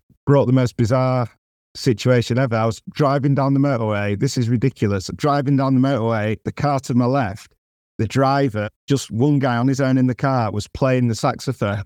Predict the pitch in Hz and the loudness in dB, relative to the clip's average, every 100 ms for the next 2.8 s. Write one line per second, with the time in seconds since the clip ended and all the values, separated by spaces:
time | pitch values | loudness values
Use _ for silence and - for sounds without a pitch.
0 | - _ - 135 147 151 147 123 127 143 | -12 _ -4 -2 0 2 2 2 0 0
1 | 131 104 _ _ 143 156 - 113 120 113 | 0 -4 _ _ 2 2 2 0 2 0
2 | 123 - 151 - 151 135 135 123 | -2 -4 -8 -2 0 2 0 -2